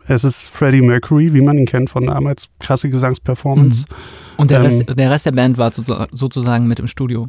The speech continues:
Speaker 1: Die waren mit im Studio, sparsam instrumentierte Nummer, aber
Speaker 2: Ja.
Speaker 1: echt tolle Nummer. Und es ist natürlich immer wieder schön, von so jemandem wie Freddie Mercury dann immer noch mal so kleine Bits im Nachhinein zu bekommen.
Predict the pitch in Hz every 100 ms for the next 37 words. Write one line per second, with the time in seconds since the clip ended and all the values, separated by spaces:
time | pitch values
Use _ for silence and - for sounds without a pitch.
0 | - 139 139 151 175 135 127 180 190 175
1 | 156 156 - - - 147 160 156 147 139
2 | - 135 123 143 127 127 160 170 160 -
3 | 117 113 107 139 - 147 139 135 135 131
4 | 123 127 120 143 - 139 123 139 131 135
5 | 147 127 123 - 127 135 135 - 123 123
6 | 123 117 127 131 131 120 117 117 131 123
7 | 117 117 113 135 120 117 - - - -
8 | 123 135 143 143 127 147 123 127 - 131
9 | 131 113 135 - - - - 127 123 123
10 | 131 123 120 117 - 123 - 117